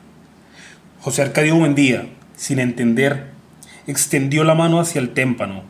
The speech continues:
pero el gigante se la apartó. "Cinco reales más para tocarlo", dijo. José Arcadio Buendía los pagó y entonces puso la mano sobre el hielo y la mantuvo puesta por varios minutos mientras el corazón se le hinchaba de temor y de júbilo al contacto del misterio.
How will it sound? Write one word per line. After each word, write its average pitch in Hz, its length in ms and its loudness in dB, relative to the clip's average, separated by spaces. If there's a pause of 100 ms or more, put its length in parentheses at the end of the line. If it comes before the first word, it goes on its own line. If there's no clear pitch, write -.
(340)
pero 127 180 2
el 120 80 0
gigante 123 420 -2
se 123 140 -4
la 117 100 0
apartó. 113 520 -6 (1400)
"Cinco 165 320 2
reales 160 340 2
más 160 220 2
para 151 200 2
tocarlo", 139 520 2 (640)
dijo. 123 240 -2 (1120)
José 135 220 -2
Arcadio 151 340 2
Buendía 160 400 2
los 160 180 -2
pagó 135 480 0 (460)
y 139 60 0
entonces 151 440 0
puso 175 300 2
la 160 80 2
mano 160 220 2
sobre 151 280 0
el 127 80 -2
hielo 135 380 0 (420)
y 143 120 -2
la 147 100 4
mantuvo 151 420 4
puesta 170 360 2
por 165 120 0
varios 147 220 2
minutos 147 540 0
mientras 120 340 -2
el 123 140 -6
corazón 135 440 -4
se 143 140 -4
le 147 140 -2
hinchaba 135 420 0
de 151 80 0
temor 135 420 0
y 139 60 2
de 135 100 0
júbilo 147 420 -2
al 147 100 -4
contacto 131 540 -4
del 127 160 -2
misterio. 110 560 -6